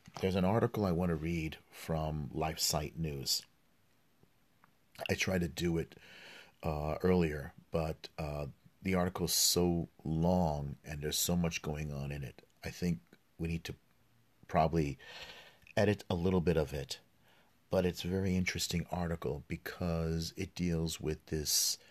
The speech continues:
um, one, this coronavirus pandemic that has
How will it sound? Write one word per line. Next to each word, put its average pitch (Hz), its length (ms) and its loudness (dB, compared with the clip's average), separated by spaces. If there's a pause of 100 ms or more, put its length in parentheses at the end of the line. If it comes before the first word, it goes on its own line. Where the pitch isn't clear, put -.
(960)
um, 71 540 -2 (1400)
one, 90 440 4 (640)
this - 180 -4
coronavirus 85 920 0
pandemic 73 680 -4 (1400)
that 76 140 -4
has 73 480 -2